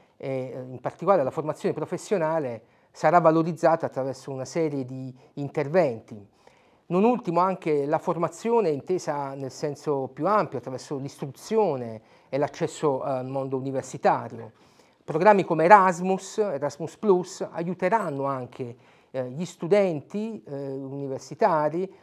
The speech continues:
a trovare opportunità di studio, di scambio all'interno, eh, dell'Unione Europea.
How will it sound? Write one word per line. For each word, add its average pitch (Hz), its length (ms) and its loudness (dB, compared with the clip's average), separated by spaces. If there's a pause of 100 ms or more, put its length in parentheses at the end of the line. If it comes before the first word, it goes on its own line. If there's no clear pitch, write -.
(180)
a 185 360 0
trovare 175 720 0
opportunità 175 1000 2 (160)
di 156 140 -10
studio, 151 720 -4 (600)
di 170 160 -4
scambio 143 760 0 (100)
all'interno, 135 960 0 (260)
eh, 120 60 -10
dell'Unione 135 360 -4
Europea. 113 420 -12